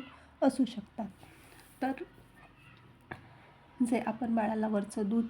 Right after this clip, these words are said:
किंवा काही इतर पदार्थ देतो, त्याच्यामुळे काय होते की बाळात त्या, अं, पाण्यामध्ये जंतू असू शकतात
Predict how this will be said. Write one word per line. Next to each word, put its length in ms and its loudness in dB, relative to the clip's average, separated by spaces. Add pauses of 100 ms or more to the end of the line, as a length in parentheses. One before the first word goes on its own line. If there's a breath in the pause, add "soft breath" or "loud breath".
किंवा 220 -2
काही 260 -2
इतर 220 -4
पदार्थ 460 -4
देतो, 440 -2 (380 loud breath)
त्याच्यामुळे 480 0
काय 340 -2
होते 240 0
की 200 0
बाळात 340 0 (220)
त्या, 120 0 (680 loud breath)
अं, 460 0 (380)
पाण्यामध्ये 560 4
जंतू 400 0
असू 200 -6
शकतात 480 -8